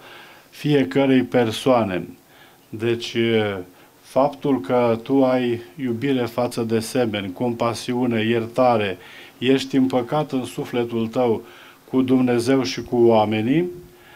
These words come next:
acest bine, această binecuvântare de a fi în pace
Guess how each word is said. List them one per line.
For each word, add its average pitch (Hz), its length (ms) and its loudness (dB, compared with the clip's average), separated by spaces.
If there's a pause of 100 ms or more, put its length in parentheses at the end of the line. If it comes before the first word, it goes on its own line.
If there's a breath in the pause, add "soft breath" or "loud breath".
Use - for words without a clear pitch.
(400 loud breath)
acest 135 680 -4
bine, 139 440 0
această 135 540 0
binecuvântare 127 1040 0
de 113 140 0
a 113 100 2
fi 127 200 -6
în 131 180 2
pace 107 680 -2